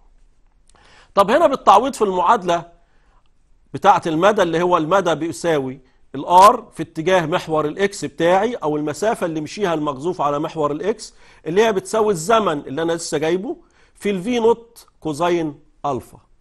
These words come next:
قال، في زمايل لينا بيقول: "يا مستر، احنا ما استخدمناش القانون التاني ليه؟" قلت له: "يا حبيبي، ما هو هنا مدي لك الزمن ومدي لك الفي نوت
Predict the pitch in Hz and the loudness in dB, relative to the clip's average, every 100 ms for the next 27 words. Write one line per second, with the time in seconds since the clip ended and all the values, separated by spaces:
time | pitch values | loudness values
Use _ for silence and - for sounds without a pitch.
0 | _ _ - 113 _ _ _ 220 247 185 | _ _ -18 -18 _ _ _ -6 -4 -4
1 | 185 214 202 208 196 190 180 175 214 - | -2 0 0 -4 -6 -8 -8 -8 -10 -8
2 | 185 175 185 175 - 151 170 196 196 190 | -10 -8 -8 -8 -10 -14 -8 -8 -8 -10
3 | 170 190 190 - 190 185 170 175 143 _ | -6 -6 -6 -8 -6 -4 -2 -2 -4 _
4 | _ _ - 165 170 - 147 185 175 143 | _ _ -10 -2 -2 -2 -6 -6 -4 -2
5 | 139 180 190 160 135 175 165 139 117 151 | -2 0 -2 -4 -6 -6 -6 -8 -6 -4
6 | 156 147 135 _ _ - 123 131 123 180 | -4 -6 -10 _ _ -12 -10 -10 -2 -2
7 | 160 143 127 156 151 147 | 0 -6 -6 -4 -4 -6